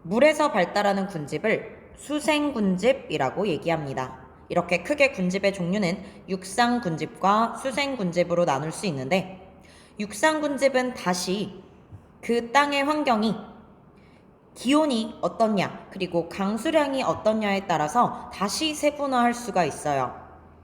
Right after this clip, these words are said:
만약에 그 땅의 환경이, 육지의 환경이 기온이 높고 강수량이 많은 환경이라면, 즉 따뜻하고 비도 많이 오는 지역이라면 이러한 지역에서는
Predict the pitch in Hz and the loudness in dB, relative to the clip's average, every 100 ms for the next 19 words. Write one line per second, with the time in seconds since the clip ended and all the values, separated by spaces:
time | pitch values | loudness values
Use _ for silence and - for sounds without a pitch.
0 | - - - - - - 170 220 269 208 | -20 -20 -20 -20 -20 0 4 4 4 4
1 | 214 - - - 214 202 202 277 294 277 | 2 2 -4 -6 -2 0 2 0 2 0
2 | 277 240 185 196 - - 185 - - 196 | 0 0 2 0 -2 -6 -6 -6 0 2
3 | 185 226 240 226 151 - - - - - | 4 2 0 0 -2 -6 -14 -20 -12 -2
4 | 277 285 277 269 - 185 185 - 285 - | 2 4 2 -2 -2 -2 -2 -2 -2 -2
5 | - - - - - 202 226 247 262 247 | -10 -20 -20 -16 -4 -2 0 2 2 2
6 | 240 156 147 262 254 208 185 165 139 139 | 2 2 4 2 2 2 2 0 -2 -2
7 | 147 - - - 180 - - 262 339 330 | -4 -6 -14 -2 -2 -2 0 0 0 0
8 | 233 196 208 - - - - - 247 285 | 0 2 -2 -4 -14 -20 -14 -8 0 2
9 | 175 143 185 349 320 233 233 226 196 196 | 4 4 4 2 0 0 -2 0 2 2
10 | 175 143 160 233 - - - - 226 277 | 2 -2 0 -2 -4 -12 -14 -2 2 4
11 | 277 262 - 208 202 165 214 175 156 | 4 0 0 2 2 0 0 -2 -4